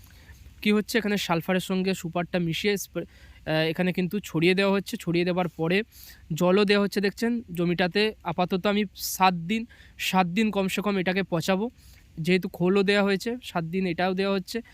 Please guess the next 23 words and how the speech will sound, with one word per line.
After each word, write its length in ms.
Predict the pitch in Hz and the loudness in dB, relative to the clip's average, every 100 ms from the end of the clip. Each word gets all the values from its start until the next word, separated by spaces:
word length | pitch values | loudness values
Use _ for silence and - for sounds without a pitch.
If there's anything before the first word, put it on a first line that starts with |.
| - - | -20 -4
পচাবো। 460 | 170 170 196 220 269 | -2 2 2 2 -4
জমিতে, 520 | 160 180 175 185 196 175 | -2 0 0 -2 -2 0
জমিতে 360 | 170 180 180 | 0 0 0
কিন্তু 260 | 190 190 196 | -2 0 -2
একটা 160 | 190 | -2
শ্যাওলা 380 | 190 - 175 190 | -4 -2 2 2
ভাব 180 | 190 185 - | 2 0 0
পড়বে। 240 | 196 214 262 - - - - - - - - - | -2 -2 -8 -16 -20 -20 -20 -20 -20 -20 -20 -2
তারপরে 320 | 165 165 190 | 0 2 2
সাত 200 | 180 165 | 2 0
দিন 180 | 156 175 | 0 -2
পরে 240 | 175 185 226 - - | 0 -2 -4 -14 -8
লাস্ট 460 | 165 165 190 - - | 4 4 4 -2 -2
চাষ 280 | 143 156 - | -2 -2 -2
দিয়ে 220 | 170 190 | -2 -2
কাদা 280 | 180 151 175 | 0 0 0
করব। 280 | 196 190 233 | 0 -2 -2
কাদা 260 | 170 156 | -2 -4
করার 240 | 160 160 165 | -2 -2 -2
পরে, 260 | 160 180 | -2 -2
আহ, 720 | 233 - - - - 147 160 160 - 156 | -4 -10 -20 -20 -4 0 0 -2 -8 -8
লাস্ট 320 | 180 175 190 - - | 2 2 2 -6 -4
চাষ 200 | 175 180 | 0 2